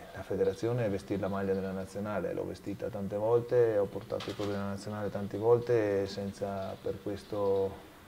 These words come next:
eh, rinnegare la squadra nella quale giocavo o, o senza per questo portare in nazionale particolari tendenze di parte verso la squadra per la quale giocavo.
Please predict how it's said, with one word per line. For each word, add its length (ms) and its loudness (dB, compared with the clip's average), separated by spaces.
eh, 40 -6
rinnegare 1200 -2
la 120 -2
squadra 640 0
nella 220 -2
quale 260 2
giocavo 460 4
o, 340 4
o 220 -2
senza 360 -2
per 220 -4
questo 480 0
portare 720 0
in 120 -6
nazionale 1800 -2
particolari 1300 0
tendenze 560 -4
di 80 -2
parte 720 2
verso 340 -2
la 160 -2
squadra 480 -4
per 80 -4
la 80 -4
quale 240 -4
giocavo. 540 -4